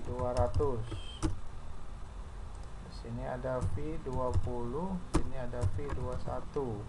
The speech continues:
Ini V tiga ratus. Sini ada V tiga puluh,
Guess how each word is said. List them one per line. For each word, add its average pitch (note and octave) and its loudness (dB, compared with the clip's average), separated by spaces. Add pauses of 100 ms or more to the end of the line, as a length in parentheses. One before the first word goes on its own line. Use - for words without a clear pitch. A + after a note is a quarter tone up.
(1800)
Ini B2+ -4 (240)
V B2+ 2
tiga B2 0
ratus. B2+ 2 (2000)
Sini A#2+ -4
ada A#2+ 0
V - 4
tiga A#2+ 0 (160)
puluh, C3 0